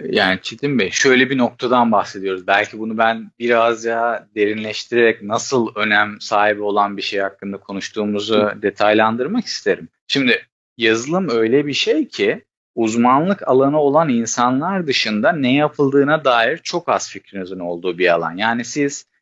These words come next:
Speaker 1: şirketin yöneticisi olarak, e, sahibi olarak veya o kişilerin yöneticisi olarak o yazdığı kodun detayına bakmadığınız sürece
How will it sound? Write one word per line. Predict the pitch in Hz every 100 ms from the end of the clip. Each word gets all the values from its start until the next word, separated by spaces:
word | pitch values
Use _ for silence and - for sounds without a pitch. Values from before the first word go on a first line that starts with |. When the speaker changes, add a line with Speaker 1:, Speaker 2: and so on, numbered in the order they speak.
| _
Speaker 1:
şirketin | - 131 - 139 147 143 139
yöneticisi | 117 107 113 110 127 120 113 139
olarak, | 123 113 104 101 98 98 - -
e, | 95 95
sahibi | - 110 107 107 117 117
olarak | 110 107 98 92 92 - - -
veya | 101 110 120
o | 120
kişilerin | - 185 151 127 113
yöneticisi | 104 101 95 104 101 -
olarak | 107 92 87 87 -
o | 120 _ _ _ _
yazdığı | 117 107 113 117 151 190
kodun | - 143 139 165
detayına | 147 139 160 160 165 123
bakmadığınız | 131 - 151 143 147 165 226
sürece | - 123 139 165 110 92 190